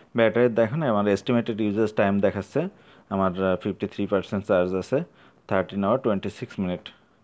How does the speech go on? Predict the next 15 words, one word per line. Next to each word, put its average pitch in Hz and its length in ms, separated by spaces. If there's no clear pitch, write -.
But 104 200
এটাকে 113 280
যদি 107 200
পাওয়ার 98 360
সেভিং 123 340
মোড 90 240
করি 92 240
আমরা, 95 300
তাহলে 98 180
দেখুন 107 280
পাওয়ার 95 220
সেভিং 117 260
মোড 104 320
on 95 280
করলে 113 380